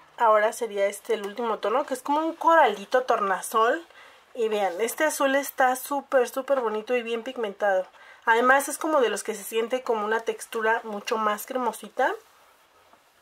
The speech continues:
Y por último vamos ya con la quinta fila que trae este tono morado, el negro y este café en acabado mate. Y estos tres son satinados.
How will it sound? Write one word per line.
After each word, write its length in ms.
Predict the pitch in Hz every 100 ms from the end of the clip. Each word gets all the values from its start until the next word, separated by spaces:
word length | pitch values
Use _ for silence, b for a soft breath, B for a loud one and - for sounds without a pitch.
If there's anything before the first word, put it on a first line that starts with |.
| _ _ _ _ -
Y 100 | 359
por 140 | 392
último 320 | 359 339 339
vamos 260 | 320 285 294
ya 140 | 269
con 120 | 262 294
la 120 | 269
quinta 300 | 247 247 285
fila 400 | 285 262 269 277
que 140 | 233
trae 640 | 220 240 240 240 247 226 226
este 300 | 226 - 254
tono 260 | 240 240
morado, 560 | 240 226 247 254 254 269
el 200 | 240 214
negro 400 | 233 233 240 254
y 180 | 226 208
este 300 | 220 220 254
café 560 | 269 226 - 226 247 247
en 520 | 262 247 254 262 262
acabado 420 | 247 233 208 214
mate. 460 | 240 240 233 254 269 226
Y 180 | 208
estos 400 | 208 214 - 233
tres 320 | - 214 214 220
son 280 | - 220
satinados. 800 | 214 240 220 190 202 202 285 349